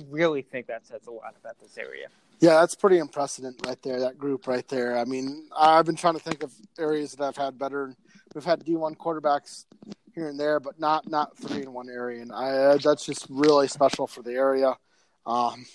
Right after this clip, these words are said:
Speaker 2: that's
Speaker 1: Mm-hmm.
Speaker 2: huge. No matter, you can say whatever you want. If Hunter's gonna make it to Iowa State, I think he will.
Speaker 1: I
Speaker 2: More
Speaker 1: think he
Speaker 2: than what
Speaker 1: does, too.
Speaker 2: hap-, it's a preferred walk-on for Daniel Wright, and Cooper doesn't have his D one offer yet. Cooper's gonna go play D one football.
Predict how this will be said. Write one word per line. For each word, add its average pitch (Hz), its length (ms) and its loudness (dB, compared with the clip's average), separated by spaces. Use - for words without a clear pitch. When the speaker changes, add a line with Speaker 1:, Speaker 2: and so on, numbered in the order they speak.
Speaker 2:
that's 208 240 4
Speaker 1:
Mm-hmm. 226 120 -10
Speaker 2:
huge. 143 300 -8
No 185 80 0
matter, 226 280 6
you 190 120 -14
can 196 140 -8
say 202 160 2
whatever 185 260 4
you 175 100 4
want. 143 260 -2
If 127 80 -14
Hunter's 156 360 -4
gonna 151 120 -8
make 151 180 -6
it 139 60 -16
to 139 60 -4
Iowa 139 220 -4
State, 131 280 -12
I 135 100 -6
think 135 180 -14
he 131 140 -12
will. 135 260 2
Speaker 1:
I 160 80 8
Speaker 2:
More 156 100 8
Speaker 1:
think 160 80 10
he 156 40 10
Speaker 2:
than 147 120 6
what - 80 6
Speaker 1:
does, 156 80 4
too. 135 200 10
Speaker 2:
hap-, - 100 -20
it's 156 160 -8
a - 20 -20
preferred 165 360 -4
walk-on 156 360 2
for - 140 -20
Daniel 147 320 -10
Wright, 139 360 -6
and 135 240 -14
Cooper 156 240 -4
doesn't 151 240 0
have 147 120 2
his 135 100 -12
D 151 140 -4
one 143 140 -4
offer 139 260 2
yet. 143 140 0
Cooper's 214 380 -2
gonna 170 160 2
go 143 160 2
play 135 200 -6
D 123 160 -8
one 107 220 -12
football. - 360 -18